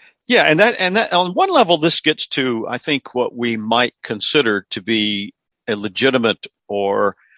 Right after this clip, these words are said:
biblically based, uh, piety. And again, to distinguish it from pietism, because, you know, we, we hear these words or read them in Proverbs six.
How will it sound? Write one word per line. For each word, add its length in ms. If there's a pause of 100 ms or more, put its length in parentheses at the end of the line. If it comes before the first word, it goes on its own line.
(540)
biblically 460
based, 560 (500)
uh, 100 (100)
piety. 680 (100)
And 160
again, 260
to 140
distinguish 540
it 80
from 160
pietism, 600 (540)
because, 420 (360)
you 100
know, 100
we, 180
we 220
hear 260
these 240
words 240
or 60
read 220
them 160
in 100
Proverbs 380
six. 360